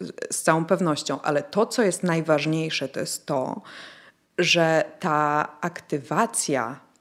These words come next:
y, y, naszej automatycznej odpowiedzi, to są ułamki sekund. Oczywiście i, i zaraz potem,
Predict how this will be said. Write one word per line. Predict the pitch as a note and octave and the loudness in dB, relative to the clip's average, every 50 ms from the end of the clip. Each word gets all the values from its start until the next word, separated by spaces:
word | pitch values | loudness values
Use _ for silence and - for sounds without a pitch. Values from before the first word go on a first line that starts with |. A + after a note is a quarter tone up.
| _ - | _ -6
y, | C#3 C3+ C3 C3 C3 D3 - _ _ - - - | -6 -6 -6 -6 -8 -10 -14 _ _ -10 -8 -8
y, | - - | -6 -4
naszej | F#3 F3+ E3+ D3+ D3+ - - D#3 C#3+ - | -4 -2 0 2 4 4 4 4 4 4
automatycznej | F3+ F3+ F3+ - - F3 D#3 D3 - - - - - F3 D#3 - | 4 4 4 2 4 4 4 6 4 4 4 4 4 4 2 2
odpowiedzi, | D#3 - - D3 C#3 D#3 F3+ | -2 -2 -2 -2 -2 -2 -4
to | - F#3+ | -4 -2
są | - - G#3 | -2 -2 -2
ułamki | - - G3 F#3 F3 F#3 F3+ - F3 | 0 2 2 2 2 2 -2 -4 -6
sekund. | E3+ - - C3+ - - - - - - - - _ _ _ | -6 -6 -6 -6 -8 -10 -14 -18 -18 -18 -20 -20 _ _ _
Oczywiście | - D#3 D3+ - - E3+ D3+ C#3+ C#3+ G3+ C4 C4 - - - - - C#3 B2+ C#3 - - | -2 -2 -2 0 0 0 0 0 0 2 4 6 6 4 4 4 4 4 2 2 0 0
i, | G#3+ G3 F#3+ - G#3 | 0 0 2 2 2
i | F3+ | 2
zaraz | C3+ C#3+ D#3+ G3+ C4+ D#4 D4 - | 8 10 10 12 12 10 8 6
potem, | - - C#3+ - - E3 F3+ C4 E4+ | 4 2 2 4 6 4 6 6 4